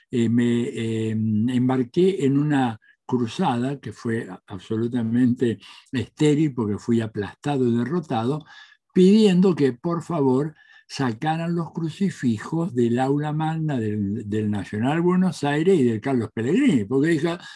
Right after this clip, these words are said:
"Tenemos una población", incluso me, hablé con, mejor dicho, me pasaron la lista, y ha-, había a todas luces chicos de apellido judío, chicos de apellido árabe, pibes coreanos en aquella época, estoy hablando de los noventa,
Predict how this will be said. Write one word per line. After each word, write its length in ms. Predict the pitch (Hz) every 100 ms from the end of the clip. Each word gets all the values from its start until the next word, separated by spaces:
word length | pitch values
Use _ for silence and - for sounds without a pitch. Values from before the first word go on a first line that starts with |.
| - -
"Tenemos 420 | 160 208 240 214
una 220 | 196 165
población", 580 | 175 165 170 147 226 165
incluso 540 | 110 143 165 165 143 - - -
me, 180 | - 120 131
hablé 420 | 120 170 196 117
con, 380 | 131 113 107 117
mejor 260 | 104 156
dicho, 160 | 147 123
me 100 | 104
pasaron 380 | 113 175 208 185
la 100 | 147
lista, 540 | 170 156 113 143 160 - - -
y 80 | 214
ha-, 40 | 208 208 190
había 460 | 214 262 220 185
a 60 | 156
todas 360 | 247 226 156 123
luces 440 | 175 170 156 110
chicos 400 | - 170 156 123
de 100 | 113
apellido 540 | 110 113 113 165 160
judío, 640 | - 104 98 120 135 117 104
chicos 340 | 180 202 190
de 100 | 127
apellido 540 | 110 110 107 131 107 110
árabe, 460 | 135 123 101 98 -
pibes 340 | 214 214 -
coreanos 720 | - 131 143 175 160 131 110
en 120 | 113
aquella 440 | 113 135 120 131 156
época, 340 | 156 131 110
estoy 160 | 107 127
hablando 300 | 147 160 147
de 60 |
los 100 | 113
noventa, 540 | 120 131 156 156 143